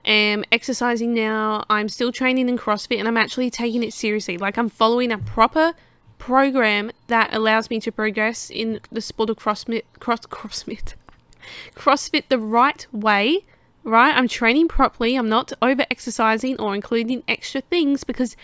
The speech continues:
it's not gonna help me become the athlete I wanna be, right? I want to take CrossFit seriously. I wanna be able to compete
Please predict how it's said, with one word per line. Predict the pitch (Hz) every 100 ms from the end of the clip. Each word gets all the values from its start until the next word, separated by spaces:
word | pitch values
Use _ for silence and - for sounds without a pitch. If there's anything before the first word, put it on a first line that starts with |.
| - _ _ _
it's | 302 -
not | 277 277 -
gonna | 294
help | 262 254 -
me | 226
become | 240 240 220
the | 220 208
athlete | 202 226 208
I | 208
wanna | 202
be, | 196 190
right? | 196 202 -
I | 233 277
want | 285 240
to | 254 233 - - - -
take | 220 233 - _ -
CrossFit | - 226 - 277
seriously. | - 214 214 277 269
I | 240 339
wanna | 392
be | 339
able | 330 320
to | 294
compete | 240 - 294